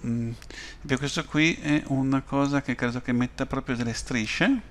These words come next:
l'abbiamo visto prima, quindi lo facciamo piccolo e facciamo, ecco così, però ecco, è troppo perché la forza è uno,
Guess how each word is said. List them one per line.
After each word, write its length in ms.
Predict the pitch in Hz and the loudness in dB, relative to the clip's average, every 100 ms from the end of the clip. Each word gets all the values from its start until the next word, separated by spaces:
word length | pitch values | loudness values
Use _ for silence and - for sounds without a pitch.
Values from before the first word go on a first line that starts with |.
| - - - - - - - - - - - | -16 -18 -18 -18 -18 -18 -14 -14 -14 -14 -8
l'abbiamo 300 | 107 107 107 | -2 0 0
visto 280 | 104 - - | -2 -4 -4
prima, 560 | - 104 101 120 180 165 - - - - - - | -4 -2 0 2 0 -2 -8 -12 -12 -12 -14 -4
quindi 180 | - 110 | 0 0
lo 60 | |
facciamo 380 | 117 - 151 190 | 0 0 0 0
piccolo 580 | - 160 - 190 185 175 | 0 -2 -2 0 2 0
e 60 | |
facciamo, 580 | - 143 - 131 131 131 - - 175 | -2 -4 0 2 2 0 -6 -10 -8
ecco 180 | - | -8
così, 320 | - 98 98 95 | -10 -8 -6 -6
però 340 | 101 101 98 - - - - - - - - - - - - - - | -6 -4 -6 -10 -14 -16 -18 -20 -18 -18 -18 -18 -18 -18 -18 -18 -14
ecco, 280 | - - - | -14 -12 -10
è 100 | - | -6
troppo 600 | 107 98 - - 214 208 - - - - - | -4 -4 -4 2 2 2 -6 -16 -16 -16 -8
perché 260 | 101 - | -6 -4
la 100 | 101 | -4
forza 500 | 101 113 113 - 120 | 0 0 0 -4 -6
è 140 | 107 120 | -2 -2
uno, 480 | 98 95 101 170 | -2 -2 0 0